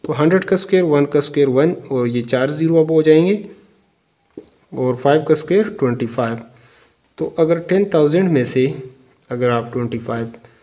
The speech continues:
minus कर लेते हैं, तो यहाँ तक ये न-, अ, टेन, टेन में से इधर जाएगा तो ये नाइन, और इसी तरह ये टेन, टेन में से फ़ाइव जाएगा तो फ़ाइव, नाइन में से टू जाएगा तो सेवन, और अब यहाँ पर हो जाएगा नाइन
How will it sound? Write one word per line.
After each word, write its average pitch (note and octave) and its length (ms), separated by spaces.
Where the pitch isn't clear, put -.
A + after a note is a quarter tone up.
minus B2+ 380
कर B2 180
लेते A#2 260
हैं, D#3 420
तो B2 220
यहाँ A#2+ 400
तक B2+ 140
ये B2 160
न-, B2 260
अ, C3 100
टेन, D#3+ 340
टेन C3+ 220
में B2 140
से B2 160
इधर B2+ 200
जाएगा A#2+ 340
तो A#2+ 120
ये A#2+ 140
नाइन, C3 320
और A#2+ 120
इसी C#3 360
तरह D#3+ 220
ये C#3+ 180
टेन, D3+ 320
टेन C#3+ 200
में B2+ 120
से B2 120
फ़ाइव A#2+ 280
जाएगा A#2+ 280
तो A2+ 120
फ़ाइव, C#3+ 300
नाइन B2 240
में A#2+ 120
से A#2+ 140
टू B2 160
जाएगा A#2+ 340
तो F3 440
सेवन, G3 460
और C3+ 180
अब B2 180
यहाँ A#2+ 220
पर A#2 300
हो A#2+ 100
जाएगा A2+ 300
नाइन D#3+ 380